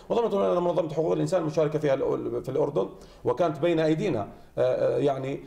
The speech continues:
منظمة حقوق الإنسان، آه، منشور منظمة حقوق الإنسان، وكنا نعرضه عليه. وهذا زميلي الشيخ، آه، خالد أبو دولة، وجه له التحية، يعني مسك بلحيته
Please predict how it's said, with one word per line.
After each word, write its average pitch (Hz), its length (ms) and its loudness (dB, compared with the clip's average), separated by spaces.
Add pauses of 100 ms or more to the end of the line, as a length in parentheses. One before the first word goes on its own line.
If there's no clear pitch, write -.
(140)
منظمة 135 400 0
حقوق 143 200 0
الإنسان، 131 440 -2 (600)
آه، 113 200 0
منشور 123 340 0
منظمة 139 360 0
حقوق 131 180 -4
الإنسان، 156 400 0 (300)
وكنا 180 300 -2
نعرضه 170 380 2
عليه. 127 240 2 (220)
وهذا 151 300 2
زميلي 151 360 0
الشيخ، 156 360 0
آه، 123 240 4
خالد 143 300 0
أبو 135 100 -2
دولة، 143 240 2
وجه 127 300 0
له 143 80 2
التحية، 156 580 0 (260)
يعني 135 320 0
مسك 156 380 0
بلحيته 147 720 0